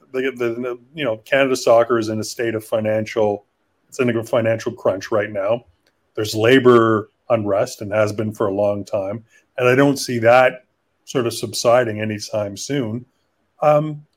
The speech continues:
his hands are tied, um, really. I mean, there's only so much you can do. There's only, you know, the resources simply aren't there, to the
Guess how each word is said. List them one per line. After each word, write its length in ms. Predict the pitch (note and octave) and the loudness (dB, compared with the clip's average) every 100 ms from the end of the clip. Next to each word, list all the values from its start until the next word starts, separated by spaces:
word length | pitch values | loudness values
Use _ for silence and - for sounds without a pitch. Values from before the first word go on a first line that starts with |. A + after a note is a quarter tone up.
| _ | _
his 160 | F3 - | -4 -2
hands 280 | E3 G3+ F3 | 0 0 0
are 100 | D3+ | -4
tied, 520 | - G#3 G3 G#2+ G2+ _ _ C#3+ | 0 0 0 -6 -12 _ _ -6
um, 500 | C#3 C3+ C3 C3 B2 | -2 -2 -4 -12 -4
really. 320 | C3+ F#3+ A#2 | 0 2 2
I 40 | |
mean, 140 | A2 A#2 | -2 -4
there's 160 | A#2 | -2
only 200 | C3+ E3 | -2 -2
so 180 | D3 D3 | -4 -4
much 260 | C#3 C3 - | -2 -4 -4
you 100 | A#2+ | -10
can 180 | A#2+ A2+ | -8 -6
do. 160 | C#3+ | -4
There's 180 | A2+ A2 | -4 -4
only, 400 | C3+ C#3 B2 B2 _ _ _ _ _ _ _ - | -2 -2 -4 -8 _ _ _ _ _ _ _ -4
you 80 | |
know, 100 | C3 | -4
the 120 | A2 A2+ | -2 0
resources 640 | C3 C#3+ B2 B2 C3 A#2+ | 0 2 0 0 -4 -6
simply 340 | - C3 C3 B2 | -4 -4 2 4
aren't 300 | B2 A#2+ A#2 | 4 0 -4
there, 400 | C3 C#3 G2+ A#2 _ _ _ _ _ _ _ _ - | 0 0 0 -8 _ _ _ _ _ _ _ _ -4
to 100 | |
the 80 | C3 | -2